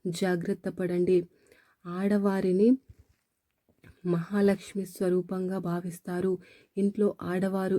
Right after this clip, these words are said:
ఏడిస్తే మీ ఇంట్లోకి దారిద్ర దేవత అడుగు పెడుతుంది. మీ ఇంట్లో పసిపిల్లలు ఉంటే ప్రతిరోజు పసిపిల్లలకు దిష్టి తీయాలి. అన్నం తిన్న తర్వాత దిష్టి తీయాలి.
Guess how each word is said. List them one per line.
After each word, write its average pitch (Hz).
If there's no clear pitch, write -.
ఏడిస్తే 180
మీ 185
ఇంట్లోకి 185
దారిద్ర 180
దేవత 180
అడుగు 175
పెడుతుంది. 185
మీ 202
ఇంట్లో 196
పసిపిల్లలు 202
ఉంటే 185
ప్రతిరోజు 185
పసిపిల్లలకు 190
దిష్టి 185
తీయాలి. 185
అన్నం 202
తిన్న 185
తర్వాత 185
దిష్టి 180
తీయాలి. 185